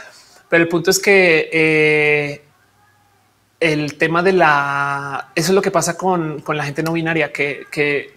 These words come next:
rompen con, con, con las es-,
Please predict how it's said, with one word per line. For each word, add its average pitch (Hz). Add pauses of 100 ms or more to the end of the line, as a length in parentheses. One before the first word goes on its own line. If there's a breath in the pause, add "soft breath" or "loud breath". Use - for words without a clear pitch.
rompen 202
con, 165
con, 143 (540)
con 160
las 151
es-, 151